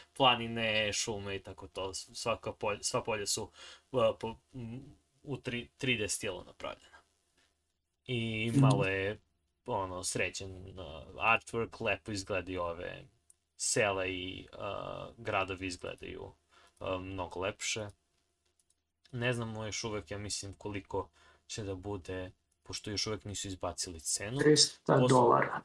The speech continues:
Speaker 1: Hm?
Speaker 2: Trista dolara će da bude.
Speaker 1: Trista dolara će da bude.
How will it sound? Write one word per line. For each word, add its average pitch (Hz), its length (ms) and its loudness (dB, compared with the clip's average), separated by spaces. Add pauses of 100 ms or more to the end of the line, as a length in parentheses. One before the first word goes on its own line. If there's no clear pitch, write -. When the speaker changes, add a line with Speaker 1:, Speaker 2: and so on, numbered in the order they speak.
(840)
Speaker 1:
Hm? 226 120 -2 (800)
Speaker 2:
Trista 156 360 8
dolara 123 500 8
će - 200 6
da 139 100 8
bude. - 340 4
Speaker 1:
Trista 139 360 2
dolara 110 320 4
će - 160 -8
da 85 60 -12
bude. 85 180 -14